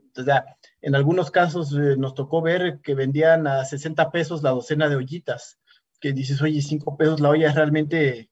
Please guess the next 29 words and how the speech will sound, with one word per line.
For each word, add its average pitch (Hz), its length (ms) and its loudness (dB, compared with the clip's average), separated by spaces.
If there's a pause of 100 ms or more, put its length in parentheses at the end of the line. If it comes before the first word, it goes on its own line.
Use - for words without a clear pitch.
(420)
es 139 120 -6
realmente 165 360 0
ridículo", 143 520 0
¿no? 185 320 -8 (400)
Entonces, 156 640 2 (280)
eh, 127 460 0 (2000)
ese 214 260 0
proceso 175 420 0
es 160 120 -6
dificilísimo 165 680 0
de 143 60 4
romper 269 300 2
porque, 147 220 -6
pues, 156 140 -4
es 175 60 -6
lo 175 120 -4
que 151 80 0
lleva 143 640 4
desde 131 240 -2
la 123 160 -2
colonia, 170 480 2
desde, 127 420 -2 (400)
pues, 143 160 0
desde 139 240 2
que 139 140 0
se 143 100 -2
empezaron 139 400 0
a 160 100 2
formar 156 540 2